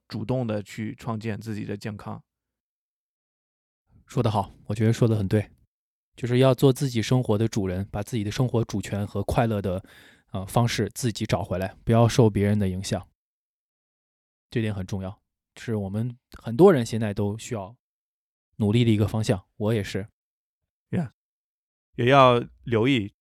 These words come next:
Speaker 1: 真的有一些严肃的心理的一些障碍或者心理疾病是，如果觉得自己需要帮助，或者是身边的人需要帮助的话，就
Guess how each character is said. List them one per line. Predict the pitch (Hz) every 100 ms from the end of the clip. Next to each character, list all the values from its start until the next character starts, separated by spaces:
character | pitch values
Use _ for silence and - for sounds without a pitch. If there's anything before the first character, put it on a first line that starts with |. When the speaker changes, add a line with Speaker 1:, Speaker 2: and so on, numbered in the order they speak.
| _ _ -
Speaker 1:
真 | 139
的 | 143
有 | 131 104
一 | 104
些 | 117 113
严 | 101 107
肃 | - 127
的 | 107 107 98
心 | - - 123
理 | 110 104
的 | 107 107 -
一 | 120
些 | 113 110 104 - _ -
障 | 113 107
碍 | 107 - _ _
或 | 110
者 | 104
心 | 98 - 107
理 | 107
疾 | 107
病 | 113 104
是， | 98 117 107 - _ _ _ _ _ -
如 | 131
果 | 123
觉 | 117 117
得 | 123
自 | 120
己 | 127 113
需 | -
要 | 120
帮 | 107 117 113
助， | 110 107 -
或 | - 113
者 | 107
是 | - 107
身 | 120
边 | 113 113
的 | 104
人 | 104
需 | 98
要 | 107
帮 | 110 107
助 | 104
的 | 104 101
话， | 104 104
就 | - 104 107